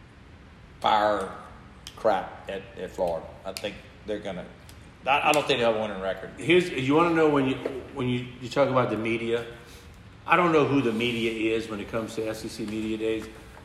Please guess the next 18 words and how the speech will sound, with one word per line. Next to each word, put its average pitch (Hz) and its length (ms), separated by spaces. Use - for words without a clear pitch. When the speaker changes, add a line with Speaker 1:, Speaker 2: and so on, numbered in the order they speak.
Speaker 2:
whether 113 220
they're 95 100
radio 113 480
guys, 107 400
T 113 200
V 110 160
guys, 107 600
print 120 280
guys. 113 180
I 220 220
don't - 160
know 95 120
who 123 180
the 107 120
media 120 480
is 127 400
that 104 200
votes, 117 280